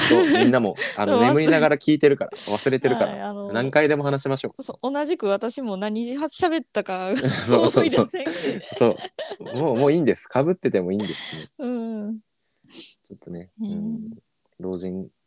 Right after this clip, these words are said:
Speaker 1: のようにね、
Speaker 2: うん。
Speaker 1: 何回も同じこと言いましょう。
Speaker 2: 何回も。そう。<laughs> さあ、忘れる。
Speaker 1: なんぼでも。
Speaker 2: なんぼでもね。うん。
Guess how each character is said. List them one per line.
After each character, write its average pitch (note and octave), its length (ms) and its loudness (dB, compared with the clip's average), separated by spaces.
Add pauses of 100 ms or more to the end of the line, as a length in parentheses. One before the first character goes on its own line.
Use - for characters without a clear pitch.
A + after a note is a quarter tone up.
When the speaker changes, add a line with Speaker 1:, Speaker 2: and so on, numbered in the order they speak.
Speaker 1:
の F#2 180 -8
よ F#2 100 -4
う D#2 40 -12
に C#2+ 100 -16
ね、 E2+ 160 -20 (240)
Speaker 2:
う G3+ 60 -2
ん。 G3+ 40 -2
Speaker 1:
何 G3+ 80 -4
回 F#3+ 140 -8
も E3+ 120 -12
同 D#3+ 120 -8
じ B3 60 -6
こ F#3 60 -6
と F#3 40 -6
言 F#3+ 80 -4
い - 20 -8
ま F#3 100 -2
し - 40 0
ょ - 20 0
う。 F3+ 40 -2
Speaker 2:
何 - 0 -
回 F3 60 -8
も。 - 220 -10
そ - 300 -2
う。 - 40 -20 (500)
<laughs> - 100 -20
さ - 120 -6
あ、 - 40 -6
忘 - 240 -8
れ - 140 -8
る。 - 120 -10 (100)
Speaker 1:
な F2 140 -10
ん F2 80 -8
ぼ F2 120 -2
で F2 80 -4
も。 F2 140 -12 (560)
Speaker 2:
な G#3 80 -10
ん G3 60 -8
ぼ F3 80 -10
で F3 140 -10
も - 100 -12
ね。 G3 280 -12 (720)
う A3 60 0
ん。 G3+ 600 0